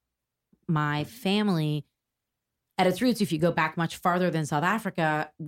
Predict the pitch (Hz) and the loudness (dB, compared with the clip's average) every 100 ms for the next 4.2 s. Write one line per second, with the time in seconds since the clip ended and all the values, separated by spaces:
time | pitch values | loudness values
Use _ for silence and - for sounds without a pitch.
0 | - _ - 170 165 160 151 151 170 170 | -16 _ -4 0 2 2 0 -2 -2 0
1 | 156 156 151 147 - 156 151 151 156 156 | 0 0 -2 -4 -6 -6 -2 -2 -2 -4
2 | - 180 180 170 160 160 - 165 165 156 | -2 0 0 0 0 0 -4 -4 -4 -2
3 | 190 220 214 185 180 175 156 147 156 - | 0 2 2 0 -2 -2 -2 -2 -8 -2
4 | 151 143 | -2 -2